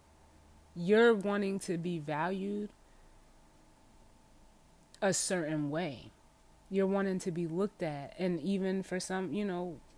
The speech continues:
possibly even remember. You're wondering how you're gonna be, you know, looked at, and that's,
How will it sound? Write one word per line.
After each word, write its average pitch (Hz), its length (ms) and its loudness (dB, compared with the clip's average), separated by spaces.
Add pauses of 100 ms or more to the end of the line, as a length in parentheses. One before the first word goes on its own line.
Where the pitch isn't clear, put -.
(120)
possibly 202 580 0
even 190 360 -2
remember. 175 580 -4 (1200)
You're 190 180 2
wondering 196 460 0
how 208 260 0
you're 202 200 2
gonna 175 260 -4
be, 165 380 -4
you 190 140 0
know, 170 160 -2
looked 160 440 -4
at, 156 260 -6
and 170 160 -4
that's, 170 320 -6